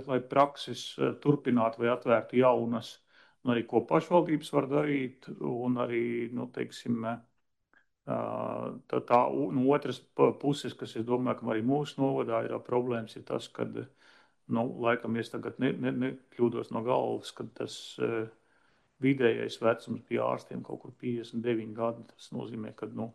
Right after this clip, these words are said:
tas risks pat, ja tur, kur ir aizpildīts prakses, uz to, kad, ā, šis pakalpojums būs nodrošināts, ir pie tā jāstrādā tagad.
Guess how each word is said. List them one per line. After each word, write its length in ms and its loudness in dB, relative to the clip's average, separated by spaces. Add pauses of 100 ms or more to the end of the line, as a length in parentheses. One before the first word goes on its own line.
tas 200 -10
risks 320 -2
pat, 220 4
ja 100 0
tur, 160 -4
kur 140 2
ir 100 2
aizpildīts 540 -2
prakses, 480 -4
uz 100 -20
to, 240 0
kad, 240 -8
ā, 120 -6 (840)
šis 200 -10
pakalpojums 600 -4
būs 260 -8
nodrošināts, 800 -2
ir 80 -12
pie 180 -20
tā 220 -2
jāstrādā 460 -8
tagad. 320 -12